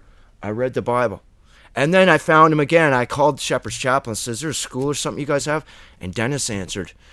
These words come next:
And it was like, Dennis didn't answer. A secretary answered and went to Dennis. I recognized his voice right away. I was like, "Is there a school or anything?" He goes, "No, but you can buy these cassette tapes if you want, right? You know, you gotta cover the charge." I bought 'em all. I bought 'em all, studied them all,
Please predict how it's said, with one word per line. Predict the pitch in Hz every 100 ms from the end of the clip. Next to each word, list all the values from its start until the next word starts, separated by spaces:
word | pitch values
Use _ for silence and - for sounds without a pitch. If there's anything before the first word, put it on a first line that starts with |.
| - -
And | 101
it |
was | 107 113
like, | -
Dennis | - 170 160
didn't | 170 139
answer. | 135 139 -
A | 123
secretary | - 151 135 147 123 117
answered | 117 - 117
and | 113 113
went | 127 -
to |
Dennis. | 104 107 104 -
I |
recognized | 127 147 139 127 110
his | 101
voice | - 107 -
right | 117
away. | 107 123
I |
was | 120
like, | 101 - - - - - - -
"Is | -
there | 120
a |
school | - - 135
or | 139
anything?" | 139 135 143
He |
goes, | 123 120
"No, | 156 117
but | 101
you | 117
can | 110
buy | 127
these | 123 -
cassette | 101 120 -
tapes | 95 -
if | 85 82
you | 85
want, | 76 -
right? | 101 - _ -
You | 110
know, | 104
you | 120
gotta | 127
cover | 107 120 104
the | 92
charge." | 90 113 107 - - - -
I | -
bought | 147 131
'em | 123
all. | 135 - - _ _ - _ -
I |
bought | 80 120
'em | 110
all, | 90
studied | - - 135 135
them | 120 117
all, | 107